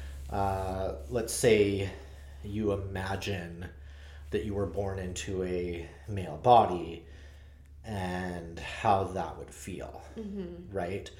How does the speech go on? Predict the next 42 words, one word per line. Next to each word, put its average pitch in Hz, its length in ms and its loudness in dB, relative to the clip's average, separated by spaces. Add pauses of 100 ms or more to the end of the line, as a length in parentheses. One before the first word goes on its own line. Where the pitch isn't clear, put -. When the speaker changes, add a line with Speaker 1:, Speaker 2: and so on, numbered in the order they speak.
(280)
Speaker 1:
But 143 120 2
that - 480 12
doesn't 139 320 6
work 113 160 2
because 117 280 0
you 113 80 6
weren't 131 280 2
born 101 200 2
into 92 260 -4
a 87 80 -4
male 85 260 -6
body. 85 280 -2
So 113 200 0
how 95 100 4
Speaker 2:
I 226 40 8
don't - 100 4
Speaker 1:
can 233 80 6
Speaker 2:
know 220 140 10
Speaker 1:
you 233 40 6
Speaker 2:
how 226 80 12
that 220 240 12
Speaker 1:
imagine 226 100 6
that? 269 60 2
Speaker 2:
feels, 240 440 4
yeah. 254 340 6 (240)
Speaker 1:
Right. 120 420 10 (280)
So - 400 12
instead, 131 920 8 (440)
let's 139 400 8
imagine 107 920 2 (500)
that 101 160 2
you 104 220 2
are 117 420 6 (460)
as 95 220 -2
you 120 160 0
are. 80 280 -2
Speaker 2:
Mm-hmm. 196 400 -8 (160)
Speaker 1:
However, 117 540 6
everyone 160 420 4
in 127 80 0
the 123 60 0
world, 69 500 -2